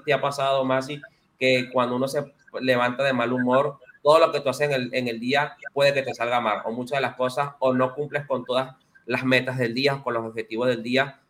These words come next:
porque te, te enfocaste tanto en eso que no te enfocaste en lo que realmente importa, y es cumplir tus objetivos, y eso hace que los resultados no sean los deseados.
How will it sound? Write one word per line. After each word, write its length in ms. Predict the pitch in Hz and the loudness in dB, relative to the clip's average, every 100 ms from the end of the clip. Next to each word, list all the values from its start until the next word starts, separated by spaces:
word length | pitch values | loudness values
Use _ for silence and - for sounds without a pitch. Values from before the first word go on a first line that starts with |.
| _ | _
porque 320 | 117 - 120 | -6 -6 -8
te, 280 | - 117 - - - | -6 -8 -8 -12 -4
te 140 | 123 | -2
enfocaste 560 | 120 127 - 147 170 151 | -2 -4 -4 -4 -6 -2
tanto 300 | 170 165 165 | 0 0 0
en 120 | 160 | 0
eso 420 | 160 160 156 151 | 0 0 -2 -4
que 100 | 139 | -2
no 100 | 123 | -4
te 80 | 123 | -4
enfocaste 400 | 143 127 123 120 | -8 -6 -6 -4
en 40 | 139 | -4
lo 120 | 131 | -4
que 80 | 117 | -4
realmente 380 | 113 127 123 120 | -2 -2 -4 -8
importa, 540 | 113 143 127 - 98 _ _ _ _ _ | 0 2 2 -2 -16 _ _ _ _ _
y 120 | 131 | 0
es 80 | 127 | 0
cumplir 360 | 131 127 127 123 | -2 -2 -2 0
tus 100 | 127 | -2
objetivos, 720 | 123 - 139 143 117 120 - _ _ _ | -2 -6 -4 0 0 -2 -6 _ _ _
y 320 | - 131 127 135 | -2 2 4 4
eso 480 | 143 143 165 160 - | 4 2 -2 -4 0
hace 240 | 131 135 | 0 0
que 80 | 139 | -2
los 120 | 135 | -2
resultados 580 | 123 123 113 123 135 143 | -2 -6 -6 0 2 2
no 120 | 123 | -2
sean 180 | 117 113 | -4 -4
los 80 | 117 | -4
deseados. 480 | 101 120 87 64 | -6 -4 -4 -6